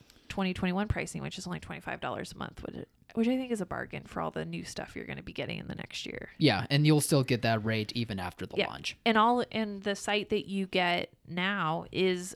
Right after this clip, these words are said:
Speaker 1: all gonna be maintained. Nothing you see on the site now is gonna change. It's not going away. It's not really being altered. It's all gonna be there. We're just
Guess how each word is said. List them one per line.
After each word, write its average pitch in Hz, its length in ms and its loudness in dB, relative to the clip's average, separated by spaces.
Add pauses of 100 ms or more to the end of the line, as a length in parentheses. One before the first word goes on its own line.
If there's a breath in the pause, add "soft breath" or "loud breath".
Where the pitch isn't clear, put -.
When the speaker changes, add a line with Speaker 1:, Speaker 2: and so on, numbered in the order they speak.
Speaker 1:
all 180 220 8
gonna 185 160 2
be 175 140 -6
maintained. 156 640 -8
Nothing 226 420 2
you 226 100 0
see 196 240 -4
on 185 100 -2
the 185 80 -4
site 170 300 -6
now 165 300 -2
is 170 120 -4
gonna 135 200 -4
change. 156 640 -6
It's - 200 -4
not 160 280 -4
going 147 260 0
away. 202 380 6
It's - 260 -6
not - 160 -4
really - 160 -6
being - 280 -8
altered. 180 540 2 (360 loud breath)
It's - 100 0
all 214 140 8
gonna 208 140 2
be 190 180 2
there. 196 200 4
We're 185 140 4
just 196 220 2